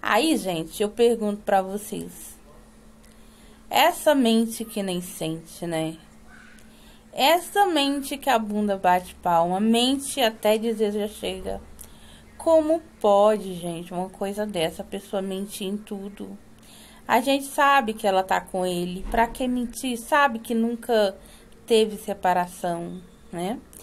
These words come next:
E outro dia ela postou lá nos stories que tinha tido uma recaída, né? E tinha dormido com ele.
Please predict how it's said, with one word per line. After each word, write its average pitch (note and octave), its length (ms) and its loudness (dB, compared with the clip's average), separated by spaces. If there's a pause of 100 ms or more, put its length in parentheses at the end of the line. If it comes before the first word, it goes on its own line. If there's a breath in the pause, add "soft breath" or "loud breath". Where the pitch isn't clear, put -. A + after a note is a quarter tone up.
(400 loud breath)
E G3+ 100 2
outro B3 300 4
dia G3 160 2
ela A3 180 6
postou G#3 420 -4
lá F#3 140 4
nos A3+ 220 -2
stories G3+ 600 0
que - 140 -10
tinha F#3+ 920 -2 (460 loud breath)
tido G3 260 -4
uma G3 120 2
recaída, G#3 680 -2
né? C4+ 200 2
E D#4+ 60 -4
tinha C#4+ 280 -2
dormido B3 580 0
com B3+ 300 -6
ele. G#3 420 -4